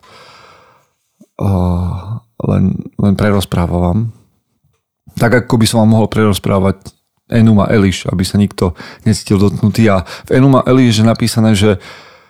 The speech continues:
keď nebesá nad všetkým ešte neexistovali.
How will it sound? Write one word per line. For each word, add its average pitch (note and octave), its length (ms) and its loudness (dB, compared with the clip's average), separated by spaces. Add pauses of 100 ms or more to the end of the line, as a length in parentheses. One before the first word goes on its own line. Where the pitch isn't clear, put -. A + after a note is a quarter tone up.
(1120)
keď - 400 -2 (2000)
nebesá B2+ 560 2
nad A#2 160 2
všetkým B2 400 -2
ešte - 160 -2
neexistovali. G2+ 800 -2